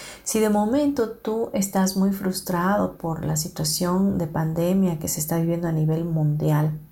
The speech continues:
y, y estás, eh, resistiendo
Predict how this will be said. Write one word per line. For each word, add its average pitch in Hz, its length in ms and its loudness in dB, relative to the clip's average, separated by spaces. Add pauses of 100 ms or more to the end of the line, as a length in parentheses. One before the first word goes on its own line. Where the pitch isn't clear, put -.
(520)
y, 185 580 2
y 180 260 2
estás, 196 640 -2
eh, 180 360 2
resistiendo 180 1400 0